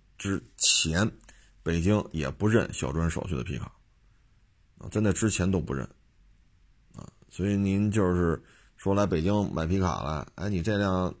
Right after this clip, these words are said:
北京牌的皮卡是坦途、猛禽啊、纳瓦拉啊、长城炮啊，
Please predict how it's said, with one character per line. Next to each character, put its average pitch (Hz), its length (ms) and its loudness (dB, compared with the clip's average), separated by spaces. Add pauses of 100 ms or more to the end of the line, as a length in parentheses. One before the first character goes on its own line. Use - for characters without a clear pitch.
(180)
北 76 140 -6
京 98 160 0
牌 87 160 0
的 92 60 0
皮 90 180 -2
卡 73 220 -2
是 90 80 -2
坦 - 260 -8
途、 92 260 -2
猛 69 220 -2
禽 80 260 -2
啊、 92 60 0
纳 90 200 0
瓦 69 140 -2
拉 90 260 0
啊、 80 60 -2
长 82 160 -4
城 95 140 0
炮 98 100 2
啊， 80 240 0